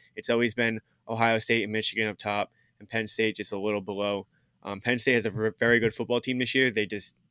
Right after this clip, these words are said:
they don't have enough to compete with either of those teams, and I think Michigan kinda pulls away late in this game.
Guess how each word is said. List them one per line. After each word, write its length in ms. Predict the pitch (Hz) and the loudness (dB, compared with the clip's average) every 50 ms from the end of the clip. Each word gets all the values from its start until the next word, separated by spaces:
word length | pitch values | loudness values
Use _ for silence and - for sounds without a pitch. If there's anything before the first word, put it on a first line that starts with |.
| _ - | _ 0
they 120 | 117 110 | 0 2
don't 140 | 113 113 107 | 2 0 0
have 140 | 107 107 101 | -2 -2 -2
enough 220 | 104 104 104 98 | -2 -4 -6 -6
to 80 | - - | -10 -12
compete 300 | - 95 - 104 101 85 | -14 -12 -10 -10 -10 -8
with 100 | 87 - | -8 -10
either 220 | 95 98 - 104 | -10 -8 -6 -6
of 40 | 101 | -6
those 100 | 104 101 | -6 -8
teams, 260 | - - 104 104 101 101 | -10 -10 -10 -10 -8 -8
and 80 | 98 | -8
I 20 | 98 | -6
think 200 | - 113 - 101 | -6 -6 -4 -4
Michigan 360 | 104 - - - 104 104 101 - _ _ | -6 -6 -6 -8 -8 -10 -10 -14 _ _
kinda 200 | - 110 101 98 | -6 -6 -6 -6
pulls 260 | - - 107 104 - | -4 -4 -4 -4 -4
away 220 | 107 98 104 98 98 | -4 -4 -4 -4 -4
late 180 | 101 101 98 | -4 -6 -6
in 60 | - | -8
this 160 | 104 104 - - | -10 -12 -8 -8
game. 240 | 107 101 104 110 | -6 -8 -8 -10